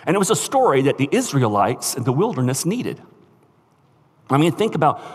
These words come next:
why Moses would tell this story to that generation of young men and women.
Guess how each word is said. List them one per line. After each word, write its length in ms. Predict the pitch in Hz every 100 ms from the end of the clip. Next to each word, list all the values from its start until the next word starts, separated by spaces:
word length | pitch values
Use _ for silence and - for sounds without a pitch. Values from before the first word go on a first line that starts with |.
| - -
why 520 | 135 139 156 156 156
Moses 560 | 123 117 127 131 -
would 100 | 110
tell 260 | - 131 127
this 240 | 120 113
story 480 | - 117 104 95 98 - - _ _ _ _ _ _ _ -
to 80 | 107
that 340 | 123 135 123
generation 600 | - 147 143 127 113 120
of 120 | 104
young 240 | 113 113 117
men 140 | 113
and 180 | 110 104
women. 400 | 101 92 82